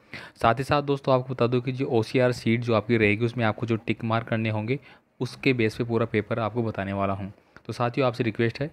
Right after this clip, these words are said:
वीडियो को एंड तक आपको देखना है और चैनल पे आप नए हैं तो चैनल को सब्सक्राइब कर लेना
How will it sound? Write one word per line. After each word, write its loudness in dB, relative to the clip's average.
वीडियो 0
को -2
एंड -2
तक -4
आपको -4
देखना -6
है -4
और -6
चैनल -2
पे -6
आप -4
नए 0
हैं -2
तो -6
चैनल -4
को -6
सब्सक्राइब -2
कर 0
लेना 0